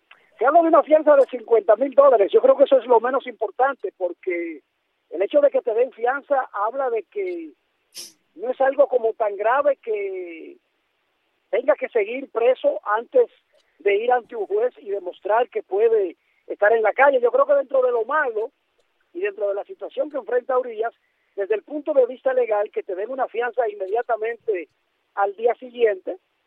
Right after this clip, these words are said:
es un indicativo de que podría no necesariamente ser algo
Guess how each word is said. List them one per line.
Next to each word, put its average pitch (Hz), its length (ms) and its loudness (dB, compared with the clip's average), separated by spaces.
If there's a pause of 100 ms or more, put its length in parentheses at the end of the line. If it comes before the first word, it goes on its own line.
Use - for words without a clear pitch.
(100)
es 208 120 -8
un 269 140 -4
indicativo 247 580 0
de 240 100 4
que 208 140 -4
podría 208 420 0
no 226 200 0
necesariamente 214 720 -2
ser 214 200 -4
algo 202 380 0